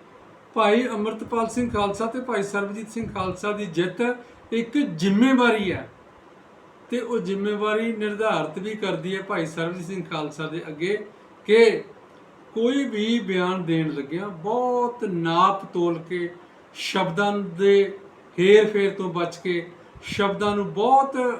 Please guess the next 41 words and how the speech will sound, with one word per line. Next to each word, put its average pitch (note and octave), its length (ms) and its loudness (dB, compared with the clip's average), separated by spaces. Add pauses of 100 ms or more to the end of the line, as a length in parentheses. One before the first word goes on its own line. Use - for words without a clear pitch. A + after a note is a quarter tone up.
ਮਰਿਆਦਾ F3+ 560 2
ਵਿੱਚ G#3+ 220 -2
ਰੱਖ F3+ 300 -4
ਕੇ, F3+ 220 -4 (640)
ਤੇ A#3 120 2
ਗੱਲਾਂ F#3+ 340 2
ਬਾਤਾਂ G#3 380 -2
ਆਪਣੀਆਂ F#3+ 360 -4
ਜਿਹੜੀਆਂ F#3 260 -6
ਕਰਦੇ E3+ 280 -6
ਨੇ G3 80 -4
ਉਹਨਾਂ G#3+ 180 -6
ਨੂੰ G#3 140 -6
ਬਹੁਤ A#3 400 0
ਮਰਿਆਦਾ F3 520 0
ਵਿੱਚ F3 220 -6
ਰੱਖ D#3+ 260 -6
ਕੇ, D#3 200 -10 (340)
ਕਿਉਂਕਿ F3+ 420 -4 (480)
ਸਿੱਖ G3+ 360 0
ਪੰਥ F3+ 400 -4
ਨੂੰ, F#3+ 220 -8
ਸਿੱਖ F3 280 -6
ਕੌਮ F3 460 -4
ਨੂੰ F3+ 180 -2 (160)
ਬਹੁਤ B3 300 -2 (120)
ਆਸਾਂ E3 360 -4
ਨੇ D3+ 220 -4 (480)
ਇਹਨਾਂ F3+ 140 -4
ਦੋ D#3+ 200 0
ਸੱਜਣਾਂ D3+ 400 -4
ਤੋਂ। F#3+ 240 -12 (640)
ਹੋਣੀਆਂ A3+ 320 6
ਵੀ C4 140 0
ਚਾਹੀਦੀਆਂ G3+ 360 0
ਨੇ, G#3 60 -2
ਵੱਡੇ F3+ 320 -2
ਮੈਂਡੇਟ F3 460 -2
ਨਾਲ E3+ 140 -2
ਜਿੱਤ E3 240 -6
ਕੇ, E3+ 300 -8